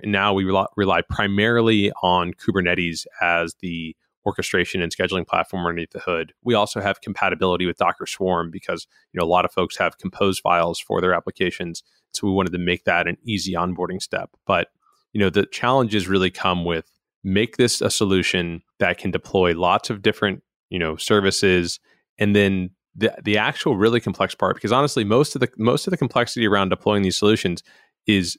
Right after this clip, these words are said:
solved by things like Kubernetes or Docker Swarm. The complex part is how do you make sure that the end customer environment meets all of the requirements, right? So the thing that I think a lot of folks don't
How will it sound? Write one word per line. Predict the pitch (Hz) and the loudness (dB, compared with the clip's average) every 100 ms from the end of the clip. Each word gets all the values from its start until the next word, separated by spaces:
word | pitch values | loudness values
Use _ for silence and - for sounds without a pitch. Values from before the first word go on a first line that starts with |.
| - | -12
solved | - 101 104 87 | -2 2 2 2
by | 90 90 87 | 2 2 2
things | 87 104 92 | 0 -2 -2
like | 90 | 0
Kubernetes | 101 92 87 90 | 2 2 0 -2
or | |
Docker | 85 - - | -2 -2 -4
Swarm. | - 101 98 - _ _ | -2 0 0 -6 _ _
The | 110 | -6
complex | - 120 139 - 95 | -2 -2 0 0 -2
part | - 101 95 | -2 0 2
is | 87 - | 0 -2
how | - 117 | -2 0
do | 120 | 2
you | 113 | 2
make | 101 98 92 | 2 0 -2
sure | - 101 92 | 0 2 4
that | 90 - | 0 0
the | 95 104 | -4 -4
end | - 107 110 104 | -2 0 2 -2
customer | - 107 - - 95 90 | -2 -2 -2 0 2 2
environment | 85 82 104 98 87 85 - _ _ _ - | 2 0 2 2 0 -4 -10 _ _ _ -2
meets | 101 113 - | 2 2 2
all | 101 92 | 2 2
of | 85 | 2
the | |
requirements, | 90 95 - 98 95 90 - - | -2 -2 2 2 2 -6 -10 -2
right? | 95 98 | 2 2
So | - 95 90 - - | 2 2 2 -2 -20
the | - | -4
thing | 147 143 | 0 2
that | 120 - | 2 0
I | |
think | - 110 | -4 -2
a | |
lot | 98 101 | 0 0
of | |
folks | - 101 | 0 -2
don't | - 95 | -2 -4